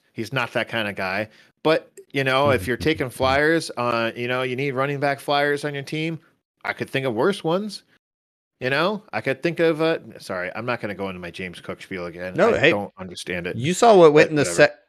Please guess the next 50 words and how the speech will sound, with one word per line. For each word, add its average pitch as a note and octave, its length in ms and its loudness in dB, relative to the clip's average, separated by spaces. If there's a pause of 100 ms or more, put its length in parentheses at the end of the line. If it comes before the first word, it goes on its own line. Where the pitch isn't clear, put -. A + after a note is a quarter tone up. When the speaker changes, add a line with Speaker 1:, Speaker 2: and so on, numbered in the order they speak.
Speaker 2:
exactly. G#2 560 0
You G#2+ 80 -4
saw C3+ 240 6
what B2 120 4
went C3+ 180 2
in C3+ 40 -6
the A#2+ 60 -4
second, C3+ 460 0
or G2+ 300 4
has G#2+ 200 6
been A2+ 180 4
going A#2 260 4
in A#2 60 -2
the A2+ 60 -2
second, A#2 480 0
that A2 160 0
it's G#2+ 220 -2
gonna C#3 200 6
be G2+ 100 -2
cleaned G#2+ 280 -4
out F2+ 220 -4
pretty E2 160 -4
soon, F2 180 -8
except D#2+ 320 -4
for G#2 80 -2
these G2 240 -2
guys G2+ 220 0
that F#2+ 100 -4
me G2 120 -4
and G2 120 -6
you F#2 140 -4
like, F2+ 420 -4 (200)
that F#2+ 100 0
we F#2+ 120 -2
could F2+ 160 -4
maybe G2 320 0
get G2+ 180 -2
in - 40 -12
the F2+ 60 -12
third, F#2 240 0
fourth, E2 200 -4
and E2 140 -12
fifth. - 260 -12 (600)
Maybe A2 280 -2
not D#2+ 160 -6
fifth, - 280 -12 (100)
maybe F#2+ 160 -2
third, F#2+ 260 0
<laughs> - 0 -
fourth. - 380 -2